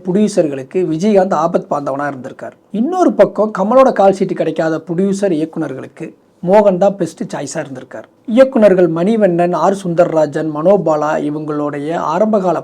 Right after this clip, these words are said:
படங்களோட ஹீரோ மோகன் தான். மோகனால இவங்க வளர்ந்தாங்க, இவங்கனால மோகன் வளர்ந்தாங்கன்னே சொல்லலாம். அவ்வளவு ஏன், மணிரத்னம் இயக்குன முதல் தமிழ் படத்தோட ஹீரோவும் மோகன் தான்.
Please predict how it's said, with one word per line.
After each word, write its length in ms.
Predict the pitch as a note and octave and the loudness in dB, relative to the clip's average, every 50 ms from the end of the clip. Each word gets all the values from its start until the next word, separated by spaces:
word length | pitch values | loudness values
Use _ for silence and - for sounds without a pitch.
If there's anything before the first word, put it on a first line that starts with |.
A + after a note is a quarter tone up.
| - - | -6 -6
படங்களோட 600 | G#3 - E3+ F3 E3+ D#3+ D3+ D3 C#3 C#3+ C#3 C3+ | -4 -4 -2 0 0 0 -2 -2 -4 -6 -8 -10
ஹீரோ 540 | C3 - F3+ G3+ A3+ A#3+ A#3+ B3+ C#4+ C#4 - - _ D3+ D3 | -8 -2 2 2 4 4 4 4 2 2 -4 -16 _ -4 -2
மோகன் 260 | E3 E3+ D#3+ D#3 C#3+ | 0 0 0 -2 -4
தான். 160 | C#3 C3+ - _ _ _ _ _ _ _ _ _ F#3 | -6 -10 -12 _ _ _ _ _ _ _ _ _ 0
மோகனால 560 | F#3+ A3 B3+ C4 C4 B3+ A#3+ A#3+ A#3 B3+ C4 | 2 4 4 4 4 4 4 4 6 4 4
இவங்க 300 | A#3 F#3+ F3+ F#3+ G3 F#3+ | 4 2 0 2 4 4
வளர்ந்தாங்க, 420 | F3+ F3 F3+ F#3 F#3+ F#3+ F#3 F#3 E3 | 6 6 4 4 2 2 0 0 0
இவங்கனால 480 | D#3+ F3 D#3+ E3 F3 F3 F3 F#3 F3+ | 0 0 0 0 0 0 0 0 0
மோகன் 300 | D#3+ D#3 E3 E3+ F3+ E3 D#3 | -2 -2 -2 -2 -2 -2 -2
வளர்ந்தாங்கன்னே 400 | D3+ D3 C#3+ D3 C#3+ C#3 C#3+ D#3 | -4 -4 -4 -4 -6 -6 -4 -6
சொல்லலாம். 440 | D#3+ D#3 - B2+ A#2+ A#2 A#2+ - - _ _ _ _ | -6 -6 -6 -8 -8 -8 -10 -12 -16 _ _ _ _
அவ்வளவு 420 | _ - F3 F3+ A3 A3+ A3 G3+ F#3+ | _ -2 2 4 6 6 6 6 6
ஏன், 280 | G3 G#3 F3+ - - - _ _ _ _ _ _ _ _ _ | 4 4 4 0 -6 -16 _ _ _ _ _ _ _ _ _
மணிரத்னம் 420 | - F#3 A#3 C4+ C#4+ C4 B3+ A#3 A3 | 0 4 6 6 6 4 4 2 4
இயக்குன 260 | G3 F#3+ F#3+ F#3 F3+ | 4 4 4 2 0
முதல் 300 | E3 E3 F3 G#3 B3+ B3+ | 0 2 2 4 2 2
தமிழ் 280 | A#3+ A3 G3+ F#3 G#3+ G#3 | 2 0 0 2 0 2
படத்தோட 480 | - F#3+ D#3+ - - E3+ D#3+ D#3 D3+ C#3+ B2+ D3 | 2 0 0 0 -2 -2 -2 -2 -4 -6 -4 -2
ஹீரோவும் 420 | F#3 G#3 G3+ F#3+ F3+ F3+ A3 A#3 G3 D#3+ | 0 4 4 4 4 4 0 -4 -4 -4
மோகன் 280 | D3+ D#3 D3 D3+ D3 C#3 | -6 -4 -4 -4 -6 -6
தான். 180 | - - - | -10 -12 -14